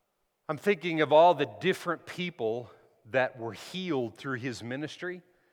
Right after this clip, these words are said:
If you notice, his whole thing was about their faith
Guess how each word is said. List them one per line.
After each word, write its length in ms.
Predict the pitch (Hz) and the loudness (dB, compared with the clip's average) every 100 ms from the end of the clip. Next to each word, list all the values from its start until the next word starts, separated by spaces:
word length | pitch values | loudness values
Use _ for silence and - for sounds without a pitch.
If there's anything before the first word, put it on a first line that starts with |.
| _ _ _ _ _ _ _ | _ _ _ _ _ _ _
If 160 | 143 127 | -12 -6
you 80 | 147 | 0
notice, 540 | 160 190 151 - - - _ _ _ _ _ _ _ _ _ | 2 2 0 -4 -10 -18 _ _ _ _ _ _ _ _ _
his 320 | - 220 - | -2 -2 2
whole 200 | 196 175 | 4 4
thing 340 | - 190 170 | 2 -2 -2
was 180 | 143 127 | -4 -4
about 480 | 135 131 151 120 98 | 4 6 6 2 -2
their 320 | 143 175 196 | 2 4 2
faith 760 | - - 202 220 214 - - | 0 2 2 2 -4 -12 -20